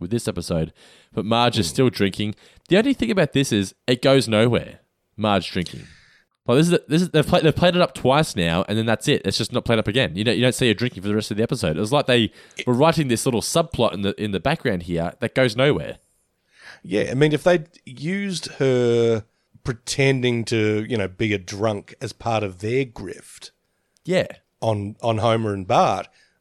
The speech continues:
Speaker 2: maybe that would have worked, but it didn't seem that they were doing that. I mean, maybe it was in a, in a cut scene or an earlier draft or something, but yeah, it, you're right, it doesn't really go anywhere.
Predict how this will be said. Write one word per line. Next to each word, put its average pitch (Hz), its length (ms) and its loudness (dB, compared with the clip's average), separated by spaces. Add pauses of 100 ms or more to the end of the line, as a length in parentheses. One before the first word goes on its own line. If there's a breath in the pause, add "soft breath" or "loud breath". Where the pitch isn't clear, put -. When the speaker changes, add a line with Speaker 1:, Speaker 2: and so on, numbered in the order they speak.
(140)
Speaker 2:
maybe 151 400 0
that 139 180 2
would 135 100 2
have 131 60 0
worked, 170 180 2
but 123 100 0
it 123 80 -4
didn't 151 200 -6
seem 143 240 0
that 123 120 -6
they 120 100 0
were 113 120 0
doing 117 340 -2
that. 78 160 -12
I 101 40 -6
mean, 107 200 -2
maybe 117 260 0
it 110 40 -6
was 104 120 -8
in 110 80 -6
a, 95 160 -6 (400 soft breath)
in 113 120 -6
a 98 80 -2
cut - 260 -4
scene 131 320 -2
or 104 80 0
an 101 60 -2
earlier 104 340 0
draft 110 400 0
or 117 40 -6
something, 123 420 -6 (340 loud breath)
but 156 240 -2 (300)
yeah, 196 360 -2
it, - 480 -6
you're 123 140 0
right, 135 240 4
it 98 120 0
doesn't 127 280 -2
really 123 220 -4
go 110 220 0
anywhere. - 360 -8